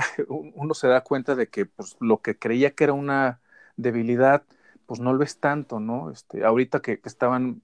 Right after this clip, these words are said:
que estábamos hablando de esto de, de pensar diferente, me, me acordé de un concepto que, que últimamente he estado viendo en muchos lados, ya saben, esta, esta magia de cuando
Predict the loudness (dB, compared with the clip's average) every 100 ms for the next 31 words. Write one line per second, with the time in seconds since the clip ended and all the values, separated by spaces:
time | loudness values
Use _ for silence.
0 | _ -20 -20 -4 -2 -2 -2 2 2 2
1 | -2 -4 -2 -2 -2 -6 -2 -4 0 0
2 | 0 0 0 0 -2 -4 _ -20 -20 -8
3 | -2 -2 2 0 2 2 4 4 4 4
4 | 0 -2 -2 2 0 0 -6 -4 -6 -4
5 | -4 -4 -2 0 0 -4 2 2 4 2
6 | 2 0 -2 0 4 6 4 2 -8 -16
7 | -4 -2 -2 -6 -8 -12 -12 -8 -4 -4
8 | -4 -6 -6 -10 -10 -10 -12